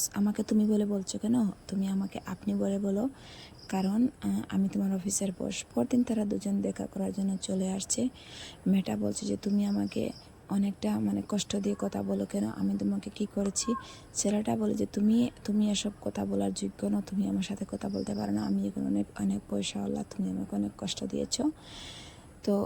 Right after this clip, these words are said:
এসব কিছু বলে মিম অনেকটা কষ্ট পাচ্ছে। ছেলেটা মিমটাকে অনেকটা কষ্ট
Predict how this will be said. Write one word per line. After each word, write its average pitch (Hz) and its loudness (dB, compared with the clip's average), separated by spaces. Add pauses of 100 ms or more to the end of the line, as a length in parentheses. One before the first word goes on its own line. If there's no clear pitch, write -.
(140)
এসব 285 2
কিছু 247 -2
বলে 214 4
মিম 202 8
অনেকটা 196 2
কষ্ট 196 0
পাচ্ছে। 208 -4
ছেলেটা 202 0
মিমটাকে 208 2
অনেকটা 226 0 (100)
কষ্ট 220 0